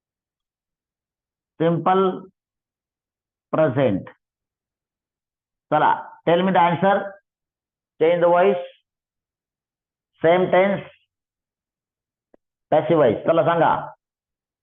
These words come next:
जमेल का डायरेक्टली? का इनडायरेक्टली घ्यायचं?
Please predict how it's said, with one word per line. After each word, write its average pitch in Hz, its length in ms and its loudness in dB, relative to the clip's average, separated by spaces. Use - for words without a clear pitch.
जमेल 185 220 2
का 214 60 2
डायरेक्टली? 202 640 0
का 139 80 0
इनडायरेक्टली 185 480 2
घ्यायचं? 160 460 -2